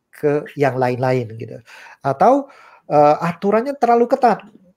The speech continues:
Aturan terlalu ketat ini berarti, "Pokoknya saya nggak buka sosial media ini."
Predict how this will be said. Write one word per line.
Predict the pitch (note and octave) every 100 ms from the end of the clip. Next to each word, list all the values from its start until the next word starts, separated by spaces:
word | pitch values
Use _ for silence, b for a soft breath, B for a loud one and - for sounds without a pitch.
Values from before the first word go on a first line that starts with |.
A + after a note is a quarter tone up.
| _ -
Aturan | F3+ F3+ G3+ G3
terlalu | G3 F#3+ G3 G3
ketat | G3 G#3
ini | G3 C4
berarti, | F#3 D#3+ E3 E3+ E3+ C4 B3+ - b b b b _ _ -
"Pokoknya | F3 A#3
saya | - A#3+ F#3+
nggak | D3
buka | D#3+ F#3+ C3+
sosial | F3 F3+ E3+
media | E3+ F3+
ini." | D#3+ A#3+ G#3